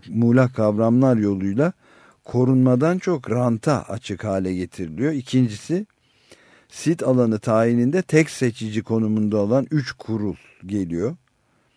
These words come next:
Bu kurullarda çalışacak uzmanlar da bağımsız filan değil, atamaları Çevre ve Orman Bakanlığı tarafından yapılıyor. Ve üçüncüsü de yasanın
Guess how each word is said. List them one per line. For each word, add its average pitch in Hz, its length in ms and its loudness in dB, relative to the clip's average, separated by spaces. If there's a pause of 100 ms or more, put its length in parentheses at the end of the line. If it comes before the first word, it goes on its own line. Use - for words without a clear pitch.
(1120)
Bu 127 260 -2
kurullarda 120 680 4
çalışacak 120 520 0
uzmanlar 113 580 2
da 143 140 2
bağımsız 120 480 2
filan 107 440 0
değil, 165 260 -2
atamaları 113 580 0
Çevre 131 380 2
ve 143 40 2
Orman 127 380 6
Bakanlığı 85 500 -4
tarafından 82 600 -10
yapılıyor. 85 680 -8 (720)
Ve 113 100 2
üçüncüsü 117 720 0
de 160 240 0 (3000)
yasanın 123 680 2